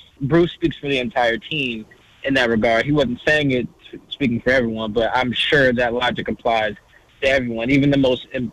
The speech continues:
uh, passionate activist on the team. I don't know who that is. I would argue it's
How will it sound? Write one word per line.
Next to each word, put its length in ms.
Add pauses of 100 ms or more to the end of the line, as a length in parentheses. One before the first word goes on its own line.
(120)
uh, 260
passionate 520
activist 600
on 200
the 80
team. 360
I 60
don't 140
know 100
who 120
that 180
is. 200
I 80
would 160 (600)
argue 400
it's 400